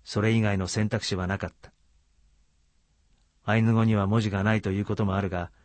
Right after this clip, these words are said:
現実の生活の上でも、八重子は学校に通った経験がなく、漢字、カタカナ、ひらがなの読み書きはすべて必要に迫られて、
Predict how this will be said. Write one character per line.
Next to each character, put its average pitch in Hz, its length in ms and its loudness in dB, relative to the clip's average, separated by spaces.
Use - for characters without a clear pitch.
現 101 200 0
実 104 180 -2
の 101 120 0
生 104 200 0
活 107 240 -2
の 104 160 2
上 110 120 2
で 95 100 -2
も、 90 240 -6
八 107 80 0
重 104 80 0
子 101 100 -4
は 95 100 0
学 92 220 -6
校 104 160 -2
に 101 180 -2
通 - 240 -6
っ 104 60 -4
た 104 160 -6
経 107 200 -2
験 104 200 -2
が 101 100 0
な 101 140 0
く、 - 160 -20
漢 101 240 0
字、 95 240 -6
カ 95 140 -6
タ 101 140 -2
カ 101 120 -2
ナ、 90 180 -4
ひ 101 120 -6
ら 104 120 2
が 104 120 0
な 104 100 2
の 107 80 2
読 104 160 0
み 110 80 0
書 101 140 -2
き 98 100 -4
は 92 220 -6
す - 180 -6
べ 107 100 0
て 95 140 -4
必 107 300 -6
要 101 140 0
に 101 100 0
迫 104 260 -2
ら 104 100 0
れ 95 80 -6
て、 - 180 -16